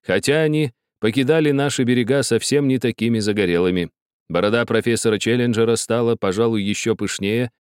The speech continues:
черты лица профессора Саммерли немного суше, лорд Джон Рокстон чуть похудел,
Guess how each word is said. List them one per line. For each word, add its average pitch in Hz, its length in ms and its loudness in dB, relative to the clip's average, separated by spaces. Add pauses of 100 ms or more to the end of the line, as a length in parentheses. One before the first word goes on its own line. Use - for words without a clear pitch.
(240)
черты 117 360 0
лица 139 320 2
профессора 120 560 0
Саммерли 120 680 0
немного 113 460 0
суше, 127 460 -2 (360)
лорд 143 420 0 (100)
Джон 131 280 2
Рокстон 151 540 0 (200)
чуть 175 240 -2
похудел, 135 540 0